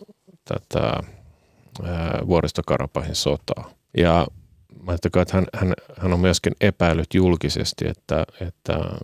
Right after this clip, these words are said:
heidän äitinsä, toisin sanoen Heidar Alijevin edesmennyt puoliso, joka kuoli syöpään jo tuhat yhdeksänsataakahdeksankymmentäluvulla, että hän olisi ollut armenialainen. Tämä nyt on, olisi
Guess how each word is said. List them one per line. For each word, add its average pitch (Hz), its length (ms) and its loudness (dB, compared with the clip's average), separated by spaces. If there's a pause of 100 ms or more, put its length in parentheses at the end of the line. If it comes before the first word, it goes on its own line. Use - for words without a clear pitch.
(140)
heidän 87 260 0
äitinsä, 80 580 0
toisin 82 320 -2
sanoen 82 460 -2
Heidar 92 240 2
Alijevin 82 600 2 (500)
edesmennyt 82 720 0 (100)
puoliso, 80 520 2 (120)
joka 76 180 0
kuoli 82 420 2
syöpään 82 640 0
jo 85 120 -6
tuhat 85 200 -4
yhdeksänsataakahdeksankymmentäluvulla, 80 1300 0
että 80 160 0
hän 95 160 2
olisi 78 280 0
ollut 71 260 -2
armenialainen. 123 840 -8 (1700)
Tämä 82 220 4
nyt - 200 -2
on, 76 140 2
olisi 82 340 2